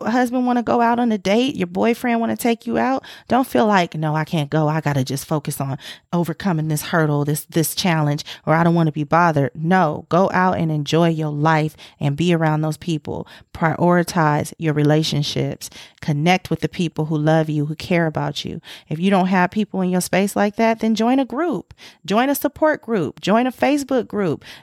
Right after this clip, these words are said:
Join some kind of, you know, go to church and get a group there, some kind of faith-based community or some kind of organization or something that you can do. Go to therapy, get support so that you can feel hopeful,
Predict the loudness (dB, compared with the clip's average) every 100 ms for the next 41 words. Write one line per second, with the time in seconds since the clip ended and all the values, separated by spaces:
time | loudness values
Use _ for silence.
0 | -6 0 2 0 0 0 -2 -2 0 0
1 | 0 -2 -4 -10 _ -6 0 0 2 0
2 | 0 -2 0 2 2 0 -2 0 -2 -2
3 | -6 -6 -2 0 2 0 -2 -4 -4 -2
4 | -4 -2 0 0 -2 -2 -2 0 2 2
5 | 2 -2 -4 -10 -14 -14 -4 -2 0 0
6 | 0 0 2 2 2 2 2 2 0 0
7 | -2 -4 -2 -2 -2 -4 -4 -6 -4 -4
8 | 0 0 0 -2 -2 0 2 2 2 -4
9 | -6 -8 -16 -12 0 0 2 -2 -4 -2
10 | 0 0 0 -6 -20 -2 0 2 2 0
11 | 0 -2 0 0 -2 -2 -2 -2 -4 -4
12 | -4